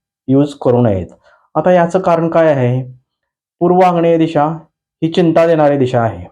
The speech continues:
तुम्ही जर का या ठिकाणी तुमचं बेडरूम बनवलं, तुम्ही या ठिकाणी जर का झोपत असाल तर नक्कीच तुम्ही चिंतेचे शिकार होऊ शकता. तुमच्या मनामध्ये विनाकारण विचार हे येतील व ते वाढतच जातील.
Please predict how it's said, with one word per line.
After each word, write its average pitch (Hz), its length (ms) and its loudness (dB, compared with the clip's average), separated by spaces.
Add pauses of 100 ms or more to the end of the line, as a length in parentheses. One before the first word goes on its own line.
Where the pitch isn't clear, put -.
(480)
तुम्ही 165 200 0
जर 170 140 0
का 175 100 2
या 165 160 4
ठिकाणी 160 360 0
तुमचं 139 340 -2
बेडरूम 151 380 0
बनवलं, 151 480 0 (440)
तुम्ही 151 220 2
या 156 100 2
ठिकाणी 156 360 0
जर 143 100 0
का 143 100 2
झोपत 135 380 -2
असाल 151 340 0 (480)
तर 170 100 0
नक्कीच 170 420 0
तुम्ही 180 420 0
चिंतेचे 165 840 0
शिकार 143 340 -2
होऊ 131 220 0
शकता. 123 380 -4 (560)
तुमच्या 156 300 2
मनामध्ये 147 580 0 (120)
विनाकारण 156 560 0
विचार 147 540 -2 (300)
हे 151 400 -4 (180)
येतील 147 400 0 (300)
व 156 100 2
ते 170 180 2
वाढतच 160 400 2
जातील. 127 440 -2